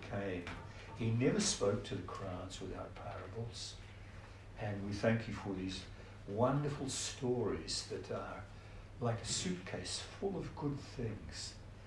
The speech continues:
that we can carry around with us and remember, remember the, the, the story because it's so memorable and so simple, and unpack it and un-, and open it up and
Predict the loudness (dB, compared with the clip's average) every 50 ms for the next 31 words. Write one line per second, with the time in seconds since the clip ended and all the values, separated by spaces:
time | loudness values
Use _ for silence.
0 | -10 -6 -4 -2 0 0 0 0 0 0 0 0 0 2 4 6 6 6 4 4
1 | 2 2 2 2 0 -2 -4 -6 -8 -8 -8 -8 -8 -8 -8 -8 -10 -10 -10 -12
2 | -12 -10 -10 -8 -2 0 0 2 2 2 0 2 2 4 4 4 4 4 4 2
3 | 0 -2 -8 -10 -10 -10 -12 -12 -12 -12 -12 -12 -12 -10 -10 -10 -10 -12 -12 -12
4 | -10 -6 -2 -2 0 2 6 6 8 8 8 6 6 4 4 2 2 0 0 -2
5 | -4 -6 -8 -8 -8 -6 -4 -2 -2 -2 -2 -4 -4 -4 -2 -2 -2 -2 -2 -2
6 | -2 -2 -4 -4 -4 -4 -6 -6 -6 -6 -4 -4 -2 -4 -4 -4 -4 -2 0 0
7 | 0 0 0 -4 -6 -8 -10 -12 -12 -12 -10 -8 -6 -4 -4 -2 -2 -4 -4 -4
8 | -2 -2 -2 0 -2 -2 -4 -4 -4 -4 -4 -4 -4 -6 -8 -8 -6 -4 -2 -2
9 | -2 -2 -4 -4 -4 -4 -4 -4 -4 -4 -6 -6 -6 -6 -6 -6 -6 -6 -6 -8
10 | -8 -8 -8 -8 -8 -6 -4 -2 0 0 0 2 2 2 2 2 2 0 0 2
11 | 2 2 2 2 0 0 -2 -2 -6 -6 -4 -2 -2 0 0 0 -2 -4 -2 0
12 | 0 2 4 4 4 4 4 4 2 2 2 2 2 2 0 0 0 -4 -6